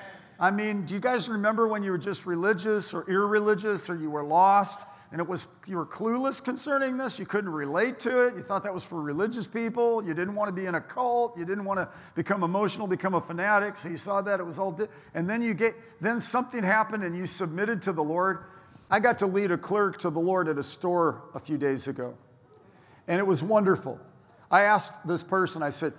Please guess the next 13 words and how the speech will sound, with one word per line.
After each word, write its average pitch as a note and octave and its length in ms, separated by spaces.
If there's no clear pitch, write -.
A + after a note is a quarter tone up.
"Have D3 140
you F3+ 120
ever G3+ 180
asked G3 260
Jesus F#3 380
Christ F#3+ 400
into E3 160
your D#3 100
life?" D3+ 240
"No, D3+ 120
I D#3 100
have C#3+ 200
not." C3 340